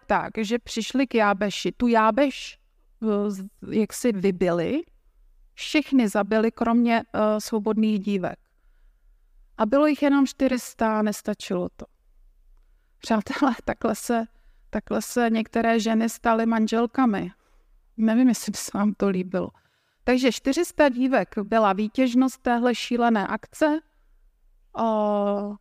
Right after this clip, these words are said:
ale nestačí to. A tak řekli, „Heleďte, v Šílu, to znamená, mm, naši bratři, kteří bydlí v Šílu,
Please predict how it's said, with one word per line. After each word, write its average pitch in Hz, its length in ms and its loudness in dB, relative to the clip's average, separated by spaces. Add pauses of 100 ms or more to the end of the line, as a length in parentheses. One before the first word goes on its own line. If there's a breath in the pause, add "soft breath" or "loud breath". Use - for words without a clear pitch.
(140)
ale 262 180 2
nestačí 208 640 -2
to. - 200 -10
A 208 80 -6
tak 262 180 0
řekli, 277 560 2 (720)
„Heleďte, 294 540 2
v - 100 -14
Šílu, 269 720 2
to 240 140 0
znamená, 247 720 2 (180)
mm, 233 340 0
naši 240 300 2
bratři, 247 480 -2
kteří 240 320 0
bydlí 233 360 0
v - 40 -6
Šílu, 285 480 2